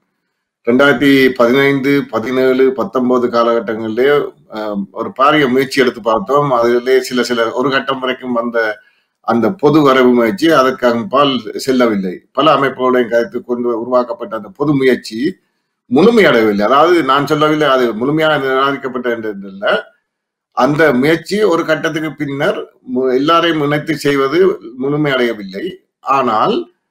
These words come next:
அந்த அனுபவங்களின் அடி-, அடிப்படையில், கடந்த கால அனுபவங்களின் அடிப்படையில், ஆஹ், இந்த முறை சற்று நேர காலத்துடைய தொடங்கி கடந்த ஆறு மாதங்களாக இது சம்பந்தமாக ஒரு வரைவை தயாரித்து தமிழ் மக்கள்,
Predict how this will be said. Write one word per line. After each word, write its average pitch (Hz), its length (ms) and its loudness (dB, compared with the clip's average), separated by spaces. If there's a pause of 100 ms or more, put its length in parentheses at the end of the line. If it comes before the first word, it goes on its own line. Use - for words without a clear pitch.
(220)
அந்த 175 260 4
அனுபவங்களின் 180 640 4
அடி-, 135 260 0
அடிப்படையில், 123 560 -4
கடந்த 147 300 -4
கால 135 160 0
அனுபவங்களின் 127 580 -4
அடிப்படையில், 170 760 -4 (460)
ஆஹ், 123 480 2
இந்த 151 300 -2
முறை 151 260 0
சற்று 160 380 -2 (480)
நேர 143 280 -2
காலத்துடைய 131 640 0
தொடங்கி 117 400 -4
கடந்த 127 360 -4
ஆறு 120 220 -2
மாதங்களாக 107 680 -8
இது 135 160 -10
சம்பந்தமாக 117 540 -10
ஒரு 107 160 -20
வரைவை 120 360 4
தயாரித்து 110 540 -2 (600)
தமிழ் 196 280 4
மக்கள், 196 600 0